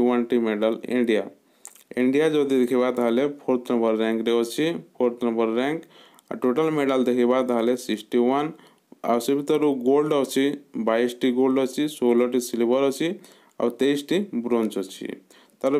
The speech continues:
ଭେନ୍ୟୁ ଯଦି ଦେଖିବା, ତାହେଲେ କୋଉ ଜାଗାରେ ହେଇଥିଲା, ତ ଇଂଲଣ୍ଡର ବର୍ମିଂହାମରେ ହେଇଥିଲା।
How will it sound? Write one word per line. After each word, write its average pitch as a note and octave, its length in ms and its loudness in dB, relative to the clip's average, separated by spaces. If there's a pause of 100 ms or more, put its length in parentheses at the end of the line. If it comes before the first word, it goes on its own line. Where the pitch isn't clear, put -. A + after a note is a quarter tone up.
(140)
ଭେନ୍ୟୁ C#3+ 300 0
ଯଦି D3+ 320 0
ଦେଖିବା, B2+ 340 0
ତାହେଲେ B2 280 0
କୋଉ B2+ 220 2
ଜାଗାରେ B2 360 2
ହେଇଥିଲା, B2+ 360 0
ତ C3 120 -6 (540)
ଇଂଲଣ୍ଡର D3+ 560 0 (160)
ବର୍ମିଂହାମରେ C3 640 0
ହେଇଥିଲା। C#3+ 360 0